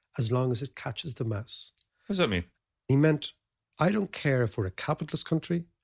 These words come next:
Speaker 1: or a communist country, as long as we generate the economic growth that will make us strong." And that's what he said. And that was understood by everybody to say, "Okay, let's go for it." And this was Deng Xiaoping opened up China. But,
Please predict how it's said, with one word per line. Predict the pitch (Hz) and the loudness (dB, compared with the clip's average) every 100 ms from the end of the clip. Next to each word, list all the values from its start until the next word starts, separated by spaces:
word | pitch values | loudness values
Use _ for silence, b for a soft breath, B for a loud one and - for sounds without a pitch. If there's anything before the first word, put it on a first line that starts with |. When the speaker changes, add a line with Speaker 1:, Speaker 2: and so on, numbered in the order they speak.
| _ _ | _ _
Speaker 1:
or | 110 | -14
a | - | -12
communist | - 175 175 143 - | -8 -2 0 0 -2
country, | 120 104 135 127 b b | -4 -2 -4 -8 b b
as | - 113 | -2 2
long | 135 | 2
as | 131 | 2
we | 143 | 0
generate | 107 143 127 127 117 113 | 2 4 4 4 2 0
the | - | -2
economic | 165 - 113 104 - | -2 0 2 2 -2
growth | - 127 127 - - | 4 6 6 -2 -6
that | 151 | -2
will | 131 | 0
make | 117 113 | 2 0
us | 139 | -2
strong." | - - 104 - - _ _ _ _ _ _ | -2 2 0 0 -12 _ _ _ _ _ _
And | 113 107 | -2 2
that's | 147 143 - | 2 2 2
what | |
he | 139 | 4
said. | - 123 120 117 | 4 4 2 2
And | 127 | 0
that | 160 | 2
was | 147 | 2
understood | 202 139 139 - 170 160 | 2 0 0 4 4 6
by | 139 | 4
everybody | 147 131 131 117 113 120 - _ _ _ - | 4 4 2 2 0 -2 -8 _ _ _ -2
to | |
say, | 120 127 110 - | 0 2 0 0
"Okay, | 135 - 113 104 _ _ | -4 0 0 0 _ _
let's | 127 - | -2 4
go | 131 | 4
for | 113 214 | 4 -2
it." | - - b b b b | -6 -16 b b b b
And | 123 | 0
this | 123 117 - | 2 2 0
was | 107 | 2
Deng | 143 117 | 4 4
Xiaoping | - 120 - 117 107 | 2 0 0 0 0
opened | 107 - 104 | 0 2 0
up | 104 | 0
China. | - 101 - - B B B _ | -2 -2 -4 -10 B B B _
But, | 208 135 | 6 6